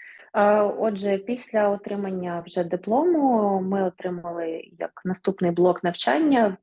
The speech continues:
в кар'єрному центрі працевлаштування Choice тридцять один, е, де було, знову ж таки, десь приблизно сім блоків з відео, з, е, з, з якимись матеріалами для прикладними,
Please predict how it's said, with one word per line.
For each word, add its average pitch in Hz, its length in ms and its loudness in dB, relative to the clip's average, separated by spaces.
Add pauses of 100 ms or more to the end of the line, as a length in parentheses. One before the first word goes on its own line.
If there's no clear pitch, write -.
в 175 400 4 (360)
кар'єрному 175 500 0
центрі 170 360 -6
працевлаштування 170 880 -6
Choice 175 240 -2
тридцять 185 400 -2
один, 370 240 4 (500)
е, 202 300 6
де 208 300 4
було, 190 460 0
знову 196 220 -10
ж - 120 -18
таки, 175 200 -14
десь 165 360 -12
приблизно 175 540 -10
сім 180 280 -6
блоків 175 600 -2 (160)
з 165 120 -16
відео, 254 720 0
з, - 180 -14
е, 175 600 -6 (720)
з, 165 200 -10 (400)
з 165 100 -20
якимись 170 480 -4
матеріалами 175 1080 0
для 170 600 -6 (580)
прикладними, 262 800 2